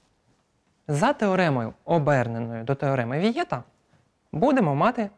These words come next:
таке квадратне рівняння. Ікс квадрат мінус чотирнадцять п'ятих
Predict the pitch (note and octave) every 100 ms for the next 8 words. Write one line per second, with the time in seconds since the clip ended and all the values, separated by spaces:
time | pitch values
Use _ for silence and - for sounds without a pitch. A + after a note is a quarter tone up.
0 | - - D3+ - G3 - B2+ B2+ D#3 C3+
1 | A#2+ A#2 A#2+ A2+ G#2+ - _ _ _ _
2 | F#3 C#3 - - B2+ A#2+ A2 G#3 - _
3 | _ _ _ _ _ _ _ E3+ F#3 D3
4 | A#2+ - _ _ - D#3 D#3 E3 D#3 D3+
5 | A#2+ - - - _ D#3 B2 - - -